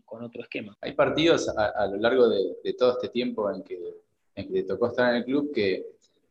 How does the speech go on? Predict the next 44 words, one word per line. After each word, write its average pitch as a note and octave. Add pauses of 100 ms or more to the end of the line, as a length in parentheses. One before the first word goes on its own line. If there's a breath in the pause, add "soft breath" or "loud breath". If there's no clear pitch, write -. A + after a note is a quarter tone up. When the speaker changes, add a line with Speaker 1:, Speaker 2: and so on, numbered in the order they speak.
(260)
Speaker 2:
que G2
es F#2+
como F#2+
que G#2
nos G2+
han C3+
quedado B2
grabados. G2+
Bueno, -
e-, B2+
ese, B2+
ese C3
de G#2+
Vélez, B2+
eh, F#2 (160)
con F#2
Independiente G#2+
es -
uno, B2
pero -
por G2
lo F#2
que F#2
hablábamos G#2+
recién, A#2+ (580)
pero A2+
particularmente C#3+
a D3
los C3
tres, E3+
y A2
hay G#2+
mucha B2+
gente B2
con G#2
la G#2
que -
conversamos, C3+
el -
partido D#3+
en B2+
Rosario A2+
contra G2+
Central, G#2